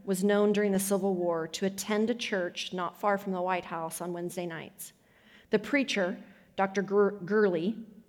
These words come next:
allowed the president to sit in the pastor's study with the door open to the chancel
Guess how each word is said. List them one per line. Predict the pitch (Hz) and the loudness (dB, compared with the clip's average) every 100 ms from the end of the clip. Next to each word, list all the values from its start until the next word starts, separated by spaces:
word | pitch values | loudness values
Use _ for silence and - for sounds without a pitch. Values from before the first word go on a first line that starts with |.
| - - - | -20 -10 4
allowed | 208 220 220 | 6 8 6
the | |
president | - 233 196 202 190 | 4 4 6 2 2
to | 196 | 0
sit | - 196 | 2 2
in | |
the | 208 | 0
pastor's | 214 202 185 - 196 196 | 0 0 0 0 -2 -2
study | - 190 185 | 0 2 2
with | 180 185 | 2 0
the | |
door | 196 190 190 | 0 2 2
open | 185 185 185 175 | 0 0 0 -2
to | 165 | -2
the | 185 | -4
chancel | 190 - 185 190 175 160 | -4 -2 -2 -2 -4 -8